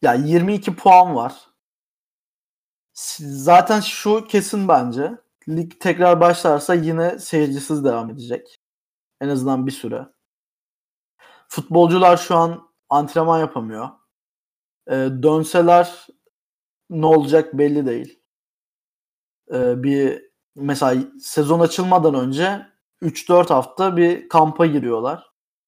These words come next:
E, şu an bir anda çıkıp oynamaları durumunda belki çok fazla sakatlıkla karşılaşacağız. Bu konuda da bir şey bilmiyoruz.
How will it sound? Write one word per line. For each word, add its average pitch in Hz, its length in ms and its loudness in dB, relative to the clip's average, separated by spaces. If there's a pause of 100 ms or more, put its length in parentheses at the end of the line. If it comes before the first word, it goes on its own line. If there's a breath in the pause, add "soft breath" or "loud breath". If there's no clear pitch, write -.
E, 135 60 -10
şu 170 220 0
an 165 200 2
bir 185 100 0
anda 180 280 4
çıkıp 170 340 -10
oynamaları 165 540 0
durumunda 165 420 0
belki 151 340 -2
çok 175 260 -6
fazla 151 260 0
sakatlıkla 143 760 -8
karşılaşacağız. 110 920 -14 (720)
Bu 139 240 -10
konuda 156 380 0
da 139 140 0
bir 127 60 -10
şey 135 260 -6
bilmiyoruz. 127 640 -8